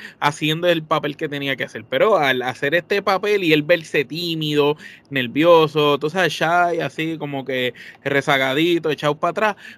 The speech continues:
pues me, me hizo creer, eh, más en el papel. Eh, a la misma vez, me gustó, como tú dices, esas interacciones con,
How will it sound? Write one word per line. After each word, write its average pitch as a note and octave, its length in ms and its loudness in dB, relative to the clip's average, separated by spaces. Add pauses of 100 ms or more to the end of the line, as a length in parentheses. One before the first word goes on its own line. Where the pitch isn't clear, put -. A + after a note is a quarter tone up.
(120)
pues D3 180 4
me, C3+ 220 -2
me C3 140 -4
hizo D#3+ 260 -2
creer, C#3+ 600 -2
eh, B2 460 0
más C#3+ 320 0
en C#3+ 140 0
el C3 120 0
papel. A#2 440 -6 (360)
Eh, C#3+ 220 4
a C#3+ 100 2
la C#3+ 120 2
misma D3+ 340 -2
vez, G3+ 260 -2
me D3+ 200 -4
gustó, C#3+ 340 -4
como D#3+ 180 -8
tú E3+ 160 -4
dices, E3+ 540 -4
esas D3 240 0
interacciones D#3 640 -2
con, C3 420 -6